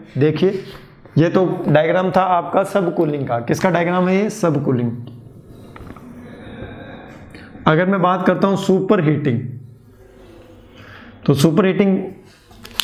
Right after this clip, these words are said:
देखिए, सुपर हीटिंग के लिए भी हम बनाते हैं कौन सा diagram? टीएस diagram। This is the T S diagram, this is your dome curve।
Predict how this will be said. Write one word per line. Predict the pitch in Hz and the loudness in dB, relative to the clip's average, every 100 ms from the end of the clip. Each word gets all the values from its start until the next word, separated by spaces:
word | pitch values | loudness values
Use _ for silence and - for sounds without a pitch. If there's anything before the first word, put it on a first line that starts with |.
| - - 147 | -8 2 4
देखिए, | 160 156 196 190 - - - - - - - - | 4 2 0 -2 -8 -14 -20 -20 -20 -10 -6 2
सुपर | 160 196 | 4 4
हीटिंग | 196 185 190 | 4 2 4
के | |
लिए | 196 190 | 2 4
भी | 190 | 2
हम | 190 175 | 2 2
बनाते | 170 170 185 | 2 2 0
हैं | 170 | 0
कौन | 180 180 | 0 0
सा | 190 | 0
diagram? | 185 185 190 208 - - _ _ - | 0 0 0 -2 -6 -18 _ _ 0
टीएस | 190 196 147 | 2 4 2
diagram। | 135 117 113 110 - - - - - | 0 0 -2 -2 -4 -10 -14 -6 0
This | 131 | 4
is | 165 | 4
the | 185 160 | 4 2
T | 170 | 2
S | 170 | 4
diagram, | 175 170 180 190 - - _ _ _ _ _ 165 | 4 2 0 -4 -10 -20 _ _ _ _ _ 2
this | 156 | 4
is | 185 | 4
your | 180 185 147 | 4 2 2
dome | 143 151 165 170 | 2 2 0 0
curve। | 175 | 0